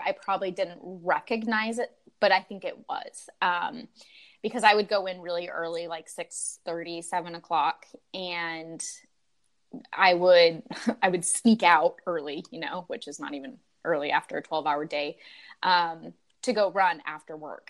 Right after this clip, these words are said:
And I really, really wanted to get my run in. And on the weekends, I would plan my whole weekend around a long run. Um, I remember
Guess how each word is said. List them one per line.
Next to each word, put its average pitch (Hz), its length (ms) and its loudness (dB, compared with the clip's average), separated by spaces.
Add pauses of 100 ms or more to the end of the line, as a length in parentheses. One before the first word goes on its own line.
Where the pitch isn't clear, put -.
And 180 100 -6
I 175 120 -6
really, 190 520 -4
really 165 220 0
wanted 156 300 -4
to 160 80 -10
get - 160 -8
my 147 120 -4
run 156 240 -10
in. 143 240 -10
And 170 160 -4
on 160 140 -2
the 165 60 0
weekends, 185 480 0
I 156 80 4
would 160 120 0
plan 160 220 -6
my 160 80 -6
whole 165 180 0
weekend 196 300 -2
around 180 180 -2
a 175 60 0
long 165 280 0
run. 156 400 -2 (500)
Um, 156 480 -2 (120)
I 208 80 6
remember 180 760 0